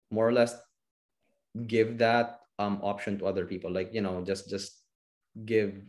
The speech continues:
give them options, you know, and, and, and teach them na real estate is also, you know, a good alternative to, you know, your more, um, um, um,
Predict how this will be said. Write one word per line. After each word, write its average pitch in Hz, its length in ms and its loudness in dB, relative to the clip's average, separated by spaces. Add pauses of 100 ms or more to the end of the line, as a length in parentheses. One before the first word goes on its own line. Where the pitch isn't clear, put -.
give 104 220 0
them 104 260 0
options, 151 580 -4
you 139 60 -6
know, 147 200 -4
and, 107 240 -2
and, 101 300 0
and 98 340 -4
teach 127 260 -4
them 107 280 2
na 95 240 -4 (500)
real 117 220 4
estate 107 360 4
is 95 140 -2
also, 98 380 2
you 127 100 0
know, 107 160 -2
a 104 80 -2
good 104 180 0
alternative 95 720 -2
to, 95 280 -2
you 104 100 -4
know, 90 100 -4
your 90 180 -2
more, 87 480 -6 (460)
um, 90 340 -4
um, 87 500 -6
um, 87 520 -8